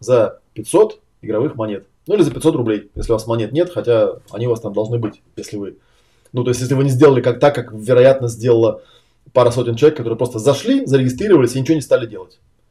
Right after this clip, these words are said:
Ну, тогда двенадцать дней в какой-то момент у них заканчиваются, как бы, да, они у нас, по идее, ну, вот у тех, кто самые первые зашли, да, они уже закончились. Сегодня уже двадцать пятое декабря, по идее, они вчера закончились, да, если я правильно понимаю механику работы, опять же, да.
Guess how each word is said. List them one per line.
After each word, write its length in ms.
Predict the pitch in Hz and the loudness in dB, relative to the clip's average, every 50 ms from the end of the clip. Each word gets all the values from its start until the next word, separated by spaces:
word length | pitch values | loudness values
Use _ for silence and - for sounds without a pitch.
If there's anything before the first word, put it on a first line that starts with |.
| _ _ _ _ - | _ _ _ _ -10
Ну, 100 | 127 135 | -2 0
тогда 260 | 139 151 139 147 135 | 2 4 6 6 6
двенадцать 400 | 123 127 139 143 139 131 131 123 | 6 6 4 2 2 2 0 -2
дней 120 | 123 139 127 | -2 -2 -2
в 60 | 123 | -2
какой-то 220 | 120 127 131 127 | -2 -2 -2 0
момент 200 | 123 123 120 110 | 0 0 -2 -2
у 20 | 110 | -4
них 120 | 113 110 | -4 -2
заканчиваются, 680 | 165 175 - 269 285 269 - 254 240 220 214 - 220 | 0 2 4 2 2 2 -2 -4 -2 -2 -4 -4 -6
как 180 | 214 170 151 143 | -6 -6 -6 -4
бы, 80 | 135 | -2
да, 360 | 131 139 165 180 160 135 107 107 | 2 4 4 4 4 2 0 -2
они 140 | 117 127 | -4 -6
у 40 | 127 | -8
нас, 220 | 117 113 107 - - | -8 -10 -12 -12 -8
по 120 | - 113 113 | -6 -6 -4
идее, 320 | 110 110 110 104 98 - _ _ _ _ _ _ _ _ - | -2 -2 -2 -2 -4 -6 _ _ _ _ _ _ _ _ -6
ну, 80 | 131 | -4
вот 120 | 127 120 - | -4 -4 -2
у 20 | |
тех, 160 | - 131 120 | -2 -2 -2
кто 100 | - - | -2 -4
самые 340 | 113 - 135 127 120 117 113 | -4 0 0 0 2 0 0
первые 260 | 113 131 120 113 113 | 2 2 2 4 2
зашли, 380 | 107 117 120 - - 208 233 220 | 2 0 0 0 -2 -2 -2 0
да, 240 | 135 117 123 123 110 | 0 0 0 0 0
они 120 | 110 135 | -2 -2
уже 160 | 151 135 123 | -2 -2 -2
закончились. 480 | 113 120 117 120 104 101 - - 92 - | -2 -4 -4 -4 -8 -10 -12 -14 -18 -16
Сегодня 220 | - 101 104 104 | -14 -12 -10 -10
уже 100 | 101 104 | -10 -4
двадцать 240 | 104 113 113 113 - | -2 -2 -2 0 0
пятое 240 | 113 107 - 107 95 | -2 -2 -2 -4 -8
декабря, 380 | - 101 113 107 - - - | -12 -10 -6 0 2 2 2
по 120 | - 107 104 | 2 -2 -6
идее, 140 | 107 127 123 | -6 -6 -6
они 100 | 110 104 | -6 -6
вчера 220 | - - 113 104 | -4 -2 -2 -2
закончились, 500 | 92 95 - - - - - - - - | -2 -4 -10 -14 -16 -20 -20 -20 -10 -6
да, 120 | - 127 | -4 -2
если 180 | 127 107 - - | -2 -4 -4 -10
я 80 | - - _ _ _ _ _ | -14 -14 _ _ _ _ _
правильно 240 | 110 101 95 92 - | -6 -6 -6 -8 -10
понимаю 320 | - 101 104 101 90 90 | -14 -12 -12 -12 -12 -14
механику 360 | - - - 98 92 87 - | -14 -12 -12 -12 -12 -10 -8
работы, 300 | 101 104 101 92 - 90 | -6 -6 -6 -8 -10 -12
опять 200 | 90 - - - | -14 -16 -16 -18
же, 100 | - 90 | -12 -8
да. 200 | 104 139 - - | -6 -6 -6 -6